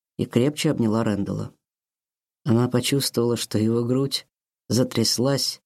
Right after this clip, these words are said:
в беззвучном смехе. "Спасибо, Нора.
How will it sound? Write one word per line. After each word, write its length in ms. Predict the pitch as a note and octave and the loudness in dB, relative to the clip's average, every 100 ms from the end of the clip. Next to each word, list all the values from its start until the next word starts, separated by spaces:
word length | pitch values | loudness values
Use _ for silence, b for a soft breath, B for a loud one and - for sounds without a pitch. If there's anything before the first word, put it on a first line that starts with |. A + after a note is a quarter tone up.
| _ _ | _ _
в 100 | - | -8
беззвучном 800 | A#2 G#2+ F2 G2 B2+ - F#2+ G2 | 0 2 2 0 0 -2 -2 -2
смехе. 640 | - - - - - - - _ _ _ _ - | -2 -4 -4 -6 -6 -14 -18 _ _ _ _ -2
"Спасибо, 640 | C3 - C#3+ - F3 A2+ A2 | -2 2 2 4 2 2 2
Нора. 400 | G2+ G2+ G2+ | 2 0 -2